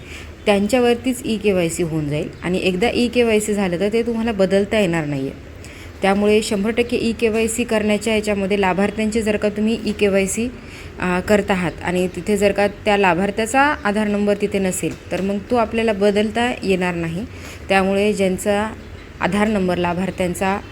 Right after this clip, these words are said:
येत असेल, मिळत असेल, तर तोच आधार नंबर तुम्ही इथे अपडेट करा आणि नंतर त्या लाभार्थ्याचं ई के वाय सी पूर्ण करा. तर ई के वाय सी करण्यासाठी आणखीन एक गोष्ट आवश्यक आहे की, लाभार्थ्यांनी जो पोषण ट्रॅकरला आधार नंबर दिलेला आहे,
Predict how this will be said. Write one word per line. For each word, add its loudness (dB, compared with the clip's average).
येत 4
असेल, -2
मिळत 2
असेल, -4
तर 4
तोच 2
आधार 2
नंबर 0
तुम्ही 0
इथे -2
अपडेट -2
करा 0
आणि -2
नंतर 0
त्या 2
लाभार्थ्याचं -2
ई 0
के 0
वाय 0
सी -8
पूर्ण 0
करा. -8
तर 4
ई 2
के 0
वाय 2
सी -4
करण्यासाठी -2
आणखीन 0
एक 0
गोष्ट 0
आवश्यक -2
आहे -2
की, 2
लाभार्थ्यांनी 0
जो 2
पोषण -2
ट्रॅकरला 0
आधार 0
नंबर 2
दिलेला -2
आहे, -4